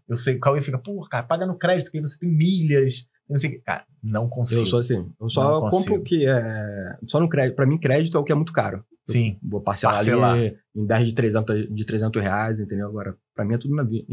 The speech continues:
Speaker 1: É.
Speaker 2: à vista também.
Speaker 1: Eu, é, é, essa minha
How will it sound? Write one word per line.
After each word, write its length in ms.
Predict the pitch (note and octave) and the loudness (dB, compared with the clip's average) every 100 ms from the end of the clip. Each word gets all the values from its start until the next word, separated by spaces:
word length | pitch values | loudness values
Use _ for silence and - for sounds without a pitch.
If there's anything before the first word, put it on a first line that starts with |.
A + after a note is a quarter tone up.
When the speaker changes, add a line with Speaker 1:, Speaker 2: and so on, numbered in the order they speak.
| G#2+ A2+ | -6 -4
Speaker 1:
É. 80 | |
Speaker 2:
à 80 | A2 | -2
vista 300 | G#2 G#2 G#2 | -2 -4 -6
também. 240 | A2 G2 - _ _ - | -6 -8 -10 _ _ -10
Speaker 1:
Eu, 180 | F#2+ G2 | -6 -4
é, 140 | G2 | -2
é, 280 | G2 G#2 G2+ _ - | -2 -4 -8 _ -4
essa 200 | B2 C3+ | 2 4
minha 320 | C#3+ C3+ | 4 2